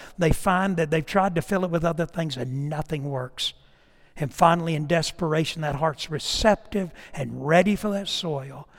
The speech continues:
I mean, ready for that seed. And when you broadcast that gospel seed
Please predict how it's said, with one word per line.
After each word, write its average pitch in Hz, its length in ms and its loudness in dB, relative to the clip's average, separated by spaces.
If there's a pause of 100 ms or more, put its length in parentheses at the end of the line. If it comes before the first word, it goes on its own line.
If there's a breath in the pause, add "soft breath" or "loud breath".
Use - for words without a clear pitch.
(140 soft breath)
I 165 80 0
mean, 143 140 -2
ready 165 240 2
for 180 100 -8
that 175 160 -6
seed. 143 500 -4 (240 soft breath)
And 143 140 -4
when 135 180 -2
you 196 320 2 (220)
broadcast 202 720 -4
that 175 300 -10
gospel 165 480 -8
seed 147 500 -4